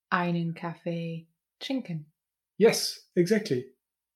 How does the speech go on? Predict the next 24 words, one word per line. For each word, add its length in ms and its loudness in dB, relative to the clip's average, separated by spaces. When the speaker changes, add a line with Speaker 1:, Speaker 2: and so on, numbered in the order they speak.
Speaker 2:
Ich 280 0
werde 480 4
einen 320 4
Kaffee 600 -2
trinken. 580 -2
And 340 4
so 140 2
here, 300 4
trinken, 560 4
again, 420 4
just 280 -4
the 60 0
plain 480 4
version 580 0
of 180 -4
the 80 0
verb 280 -2
at 120 -2
the 80 -4
very 300 -4
end. 240 -10
Cool. 340 -2
So 480 0
he 760 2